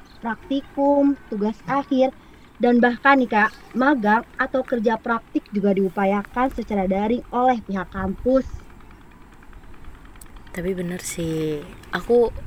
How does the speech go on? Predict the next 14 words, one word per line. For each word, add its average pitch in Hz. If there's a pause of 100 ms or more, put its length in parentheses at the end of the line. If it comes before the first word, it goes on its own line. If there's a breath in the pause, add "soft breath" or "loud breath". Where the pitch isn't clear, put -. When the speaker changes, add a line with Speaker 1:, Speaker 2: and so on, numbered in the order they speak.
(100)
Speaker 2:
semester 196
ini 226 (160)
magang 185
udah 170
kayak 156 (960 loud breath)
magang, 170 (320)
antara 175
magang 175
sama 180
tidak 185
sih. - (240)
Karena 190
apa? 165
Karena 190